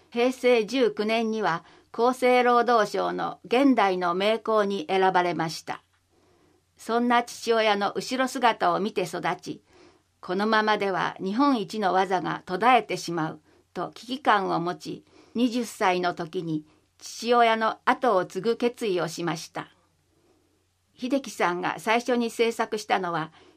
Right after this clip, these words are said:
曲芸師のようにでんぐり返しをしながら階段を降りる段返り人形でした。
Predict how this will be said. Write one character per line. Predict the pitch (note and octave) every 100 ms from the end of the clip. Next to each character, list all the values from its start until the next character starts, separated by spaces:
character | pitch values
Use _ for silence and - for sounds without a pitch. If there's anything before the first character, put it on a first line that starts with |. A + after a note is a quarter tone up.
| _
曲 | - G#3 C4+
芸 | C#4+ C#4
師 | A#3+ G3
の | F3+
よ | G3 F#3
う |
に | F3 E3 -
で | F3 A#3
ん | C4
ぐ | C4+
り | C4
返 | B3+ A#3+
し | G#3 G3+
を | F3
し | E3+
な | F#3 E3+
が | F3
ら | E3+ -
階 | G3+ A#3
段 | A3 A3+ A3
を | G#3
降 | G3+
り | G3
る | E3+ D#3 _ _ _
段 | F#3 G3+ B3+ C4
返 | B3+ B3
り | B3
人 | A#3 A#3+ G#3+
形 | F#3 F3
で | G3+
し | E3
た。 | - -